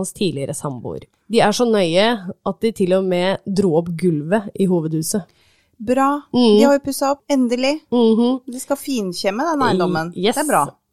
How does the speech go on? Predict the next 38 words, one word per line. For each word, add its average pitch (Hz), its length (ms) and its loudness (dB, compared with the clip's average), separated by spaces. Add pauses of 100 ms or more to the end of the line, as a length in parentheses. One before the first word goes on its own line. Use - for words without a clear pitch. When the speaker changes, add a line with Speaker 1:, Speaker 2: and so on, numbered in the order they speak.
Speaker 1:
Og 226 80 2
selv 233 320 0
om 330 80 2
faktisk 226 320 0
huset 185 160 -4
var 208 160 -2
nyoppusset, 170 600 -4 (100)
finner 190 400 0
politiet 185 480 -2
blod 156 560 -6
under 160 240 0
gulvet. 156 320 -4
Speaker 2:
Nemlig. 233 1120 2
Hva 226 140 0
var 247 100 0
det 285 60 2
jeg - 80 -6
sa? 196 320 -2 (420)
Speaker 1:
Mhm. 208 460 0 (580)
Femtende 233 460 0 (180)
november 220 540 4
blir 208 180 2
samboeren 170 560 -2
konfrontert 185 640 -2
i - 80 0
avhør 185 380 0
med 180 160 0
bevisene 175 520 -4
som, 175 840 -2 (160)
om 226 420 2
at - 280 0
hun 214 160 2
ønsket - 400 0
å - 20 -4
kvitte - 300 -2
seg 151 180 -4
med 160 100 -4
Per. - 280 -4